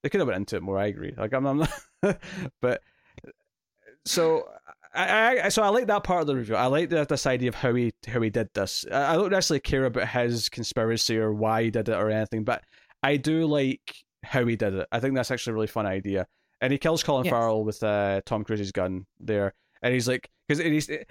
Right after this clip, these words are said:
Speaker 1: I do kinda like that he's, you know, "There's no precogs right now." And then he shoots him, "So I can do whatever I
Speaker 2: Yeah.
Speaker 1: want."
Speaker 2: Like, "Shh, you hear that?" Plus, it's Max von Sydow. He has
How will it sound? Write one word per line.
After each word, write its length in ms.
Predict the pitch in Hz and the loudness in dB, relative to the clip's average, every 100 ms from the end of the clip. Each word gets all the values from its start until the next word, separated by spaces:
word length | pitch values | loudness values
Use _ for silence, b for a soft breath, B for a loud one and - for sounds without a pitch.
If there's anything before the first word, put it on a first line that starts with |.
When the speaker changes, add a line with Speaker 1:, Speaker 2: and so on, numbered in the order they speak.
| - | -2
Speaker 1:
I 180 | 175 175 | 0 2
do 120 | 233 | 0
kinda 180 | 208 180 | 2 2
like 100 | 156 | 2
that 80 | |
he's, 120 | 139 123 | 0 0
you 240 | 127 135 | -2 0
know, 120 | 123 | 0
"There's 120 | 120 | 0
no 120 | 139 147 | -2 -2
precogs 500 | 139 139 117 107 110 | -2 -2 -2 -2 -2
right 160 | 101 | -2
now." 260 | 98 95 95 _ - | -2 -2 -4 _ -6
And 100 | 120 | -2
then 60 | 120 | 0
he 80 | |
shoots 320 | 110 123 120 113 | 0 0 -2 -4
him, 240 | 101 101 _ - | -4 -8 _ -6
"So 120 | 123 | -2
I 80 | 120 | -2
can 160 | 117 107 | -4 -2
do 140 | 117 | -2
whatever 240 | 117 127 | 0 0
I 180 | 120 113 | 2 2
Speaker 2:
Yeah. 20 | 113 | 2
Speaker 1:
want." 220 | 113 104 - | 0 -2 -8
Speaker 2:
Like, 220 | 151 - - | -10 -10 -8
"Shh, 160 | - _ _ | -10 _ _
you 80 | 196 | -4
hear 120 | 226 233 | -2 -2
that?" 140 | 285 - - | -8 -12 -2
Plus, 240 | 220 220 | 0 2
it's 180 | 160 - _ _ _ - | 0 -2 _ _ _ -8
Max 200 | 156 156 | -8 -6
von 140 | 127 139 | -10 -6
Sydow. 260 | 151 123 147 | -6 -4 -6
He 80 | |
has 160 | 147 | -8